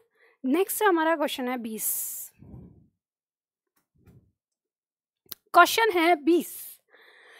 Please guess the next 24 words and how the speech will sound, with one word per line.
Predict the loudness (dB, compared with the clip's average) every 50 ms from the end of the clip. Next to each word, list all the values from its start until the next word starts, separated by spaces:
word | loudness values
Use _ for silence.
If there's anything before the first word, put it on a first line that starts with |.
| -20 _ _ _ _ _ _ -16 -2
शुद्ध | 2 2 4 6 6
वर्तनी | 6 6 6 6 4 4 6 6 8
वाला, | 8 6 4 2 0 -4 -6 -8 -6
फिर | -6 -6
से | -6 -8 -10
सही | -8 -6 -4 -4 -4 -2
शब्द | -2 -4 -4 -4 -4
बताना | -2 0 0 2 2 2 0
है | 0 0 0 0 0
आपको, | 0 -2 -2 -4 -4 -6 -6 -6 _ -20 -20 _ -10
सही | -6 -2 2 4 4 4
शब्द | 2 0 -4 -4 -4
बताइए। | -4 -4 -4 -4 -6 -6 -4 -6 -6 -8 _ _ _ -20 _ _ _ _ _ _ _ _ _ _ _ _ _ _ -20 -20 _ _
क्वेश्चन | 2 2 2 2 0 -4 -2
संख्या | -2 -4 -6 -6 -6 -6 -2
बीस | 2 2 2 2 2 -4
का | -8 -10 -10 -10 -12 -16 _ _ _ _ _ _ _ _ _ _ _ _ _ _ _ _ _ _ _ _ _ _ _ _ _ _ _ _ _ _ _ _ _ _ _ -20
शब्द | -12 0 2 4 4 4 4 6
आपका | 8 8 8 6 4 2 0 4
दिया | 6 6 8 8 6 6
हुआ | 4 4 4 4 2
है | 2 2 0 -2 -2 -4 -4 2 4
<clears throat> | 6 6 6 4 0 -6 _ _ _ _ _ _ _ _ _ _ _ _ -2
विरहिणी | 2 2 4 4 4 6 6 6 6